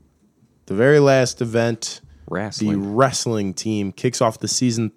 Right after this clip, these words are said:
Speaker 1: Thursday, November third at nine A M from Virginia Tech. The team finished, uh, last year, the team finished with five national champion, national tournament championship contenders. Um,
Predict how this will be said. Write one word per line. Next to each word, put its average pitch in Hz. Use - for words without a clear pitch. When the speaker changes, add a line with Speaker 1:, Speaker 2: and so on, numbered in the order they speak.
Speaker 1:
Thursday, 123
November 107
third 120
at 95
nine 101
A 101
M 135
from 101
Virginia 95
Tech. 160
The 117
team 147
finished, 143
uh, 98
last 151
year, 110
the 107
team 123
finished 123
with -
five 135
national 117
champion, 113
national 131
tournament 120
championship 110
contenders. 101
Um, 95